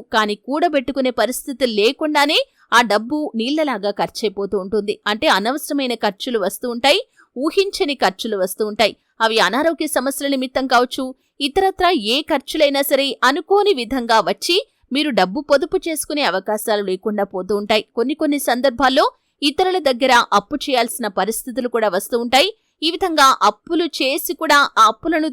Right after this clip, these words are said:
తీర్చలేక మీరు సతమతమైన సందర్భాలు కూడా మీ యొక్క జీవితంలో ఉండి ఉండొచ్చు. దీనికి కారణం మీ యొక్క జీవితంలో ఇతర వ్యక్తుల యొక్క ఏడుపు, కుళ్ళు, వారి యొక్క అసూయ మీపైన చెడు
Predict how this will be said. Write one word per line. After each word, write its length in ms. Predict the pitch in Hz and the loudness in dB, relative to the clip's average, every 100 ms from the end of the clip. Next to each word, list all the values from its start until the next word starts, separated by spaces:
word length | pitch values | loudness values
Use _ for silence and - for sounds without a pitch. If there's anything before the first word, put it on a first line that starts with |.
| 285 | -2
తీర్చలేక 540 | 285 - 359 311 294 339 571 _ _ 269 | -4 -4 -2 0 4 4 2 _ _ 0
మీరు 140 | 339 359 | 0 2
సతమతమైన 640 | 294 285 415 415 330 311 269 262 | 0 0 0 0 -2 -2 -2 -2
సందర్భాలు 580 | 185 226 269 - 269 277 285 | -2 -2 -4 -2 0 0 -2
కూడా 140 | 247 240 | -2 -2
మీ 60 | |
యొక్క 180 | 202 - 202 | -4 -4 -6
జీవితంలో 440 | 208 196 208 196 208 185 | -6 -6 -6 -2 -4 -2
ఉండి 140 | 208 202 | -2 -2
ఉండొచ్చు. 340 | 202 208 - - _ _ - | -4 -6 -8 -14 _ _ -2
దీనికి 300 | 277 349 330 302 269 | -2 0 -4 0 2
కారణం 340 | 240 247 240 233 220 | 4 2 -4 -4 -2
మీ 80 | 277 | -2
యొక్క 200 | 339 381 254 | 0 -2 -2
జీవితంలో 440 | 285 269 277 277 403 - 240 | -4 -2 0 2 0 -2 -4
ఇతర 200 | 339 349 196 | 0 0 0
వ్యక్తుల 300 | 190 - 277 240 | -2 0 0 2
యొక్క 160 | - 208 196 185 | 0 -2 -2 0
ఏడుపు, 260 | 208 214 233 - _ _ - | 0 0 -4 -8 _ _ -4
కుళ్ళు, 280 | 240 254 269 - - | -2 0 0 -2 -2
వారి 160 | 202 214 | 0 0
యొక్క 160 | 208 175 170 | -2 0 -2
అసూయ 320 | - 285 269 330 - _ _ 254 | -2 -2 2 2 -2 _ _ 0
మీపైన 380 | 359 415 370 302 294 | 0 0 0 0 2
చెడు 200 | 277 359 | 0 0